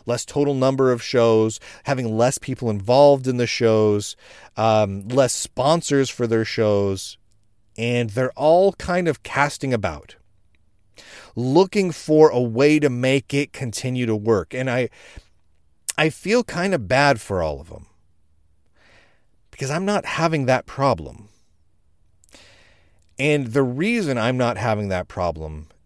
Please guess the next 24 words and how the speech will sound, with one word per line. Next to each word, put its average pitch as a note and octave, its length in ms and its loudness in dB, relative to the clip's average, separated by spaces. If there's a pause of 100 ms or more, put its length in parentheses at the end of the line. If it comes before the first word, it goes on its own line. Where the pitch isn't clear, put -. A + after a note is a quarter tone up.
is B2 200 -4
because B2+ 760 -2 (220)
I C#3 280 0
moved D3 560 0 (160)
quite D3+ 300 2
some C3 240 -2
time F3+ 320 -2
ago F2+ 560 -4
to B2+ 160 -4
a A#2 40 -4
subscription A2+ 680 -4
model. C#2+ 360 -16 (1300)
And D#3+ 120 0
there's, G3+ 200 2 (360)
there's F#3 200 2
so A3+ 340 2
many A3 220 2
downsides C#3 800 0 (160)
to E3 140 6
a D3 60 6
subscription B2 640 -4
model, F#2 380 -6 (120)
right? A#2 300 0 (360)
If, D3+ 200 -2